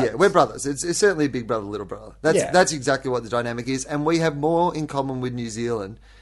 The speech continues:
Speaker 2: than we have with any other country in the
Speaker 1: Totally.
Speaker 2: world. Like, you know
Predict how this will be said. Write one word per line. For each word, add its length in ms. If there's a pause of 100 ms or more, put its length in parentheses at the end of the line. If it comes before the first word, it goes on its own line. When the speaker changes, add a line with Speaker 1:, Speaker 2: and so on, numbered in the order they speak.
(180)
Speaker 2:
than 140
we 100
have 280
with 200
any 220
other 160
country 340
in 60
the 80
Speaker 1:
Totally. 160
Speaker 2:
world. 240
Like, 260 (300)
you 100
know 240